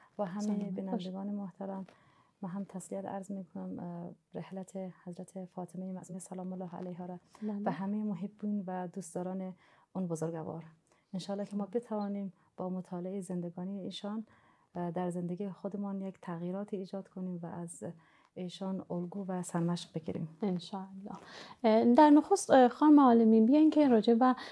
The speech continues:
Speaker 2: اه، بیوگرافی و زندگی نامه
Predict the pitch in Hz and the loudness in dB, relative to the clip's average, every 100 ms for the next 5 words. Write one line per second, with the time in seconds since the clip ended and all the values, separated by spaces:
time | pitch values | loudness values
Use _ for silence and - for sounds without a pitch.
0 | - - 202 190 190 180 - - 190 214 | -6 4 6 6 4 2 -2 4 8 10
1 | 202 196 190 240 220 233 226 190 185 180 | 10 8 6 6 8 10 10 8 6 6
2 | 175 185 180 180 180 220 208 196 | 6 6 6 6 6 8 8 6